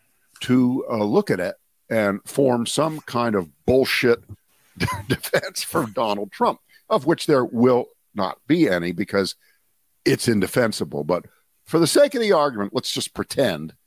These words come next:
that, uh, by them seeing all of this material, including apparently a lot of new video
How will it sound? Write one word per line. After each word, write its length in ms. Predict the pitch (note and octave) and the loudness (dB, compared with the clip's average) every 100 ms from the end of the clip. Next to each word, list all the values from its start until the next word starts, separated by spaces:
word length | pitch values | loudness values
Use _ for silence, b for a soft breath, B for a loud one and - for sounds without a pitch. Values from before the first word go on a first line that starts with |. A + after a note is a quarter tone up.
| _ _ _ _ _ _ | _ _ _ _ _ _
that, 260 | G2 G2+ G2 - | -2 0 -2 -6
uh, 220 | F#2+ F2+ | -8 -4
by 180 | G2 F#2+ | -2 0
them 240 | A#2 A2+ | 0 -2
seeing 380 | - C3+ A2 G2+ - | 0 0 0 -2 -2
all 260 | A2 A#2+ | 0 0
of 80 | G2 | 0
this 220 | A2 - | -2 -2
material, 640 | F#2 - A#2 A#2+ F#2 F#2 - _ _ - | -6 -4 -2 0 2 0 -2 _ _ -2
including 560 | G2+ - D#3+ C#3 A2+ A2+ _ | -2 2 2 4 2 -4 _
apparently 540 | - - D3 A2+ G#2 G2+ | -20 -10 -10 -4 -4 -2
a 80 | F#2 | -2
lot 320 | F#2+ A#2+ A2 | 0 0 -2
of 140 | E2 | -4
new 260 | F#2+ B2+ A#2+ | 0 2 2
video 600 | F2 G#2+ C#3 D2+ B1+ - | 0 0 0 -2 -8 -14